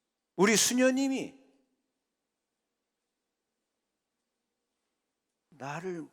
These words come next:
몰라주는 거야." 그러한 마음, 그것은 여러분이 소속된 단체를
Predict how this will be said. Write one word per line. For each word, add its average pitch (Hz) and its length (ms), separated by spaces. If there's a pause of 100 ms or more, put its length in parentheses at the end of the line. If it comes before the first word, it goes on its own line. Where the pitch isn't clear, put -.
몰라주는 175 800
거야." 156 500 (2500)
그러한 180 840
마음, 120 520 (1300)
그것은 98 1500 (1300)
여러분이 107 540
소속된 95 760
단체를 95 760